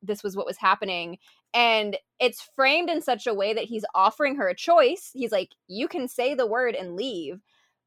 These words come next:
But when the choice is to leave with no money, no support system, nowhere to go, no shelter, no anything, versus this, that's not a choice. It,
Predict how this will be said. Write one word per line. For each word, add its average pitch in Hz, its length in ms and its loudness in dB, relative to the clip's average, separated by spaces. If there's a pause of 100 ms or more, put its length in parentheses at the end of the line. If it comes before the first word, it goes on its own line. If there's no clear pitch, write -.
(280)
But 247 300 0
when 240 220 4
the 220 80 -2
choice 285 520 0 (200)
is 240 220 2
to 269 180 0
leave 220 500 -4
with 190 300 0
no 190 200 0
money, 208 320 -2
no 180 200 -2
support 214 400 -4
system, 202 360 -6
nowhere 190 240 0
to 214 80 -2
go, 190 260 -2
no 175 120 -6
shelter, 220 720 0
no 190 240 -2 (260)
anything, 226 840 0 (500)
versus 214 440 0
this, 220 520 2 (560)
that's 247 220 2
not 262 180 4
a 220 60 0
choice. 190 520 -4 (300)
It, 508 140 8